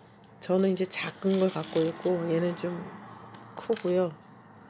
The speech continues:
또 이 황홀한 연꽃이라고 어떤 고수님 갖고 계신 걸 봤는데 제가 갖고 싶더라고요. 그래서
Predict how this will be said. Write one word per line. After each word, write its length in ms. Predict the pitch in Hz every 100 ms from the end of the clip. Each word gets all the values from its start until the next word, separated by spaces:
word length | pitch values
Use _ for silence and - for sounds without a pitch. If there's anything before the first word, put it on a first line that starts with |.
| - - - - - - - -
또 640 | 180 175 165 156 156 - -
이 140 | 175
황홀한 600 | 175 214 294 311 285 262
연꽃이라고 1160 | 175 165 185 196 196 185 170 165 160 180 170 151
어떤 360 | 156 - 185 165 -
고수님 480 | - 170 202 196 180
갖고 300 | - - -
계신 320 | 180 180 185 180
걸 140 | 165
봤는데 680 | 139 156 165 160 190 170 156 151 - -
제가 160 | - 196
갖고 300 | - - 196
싶더라고요. 680 | - - 180 165 165 165 185
그래서 300 | 175 165 175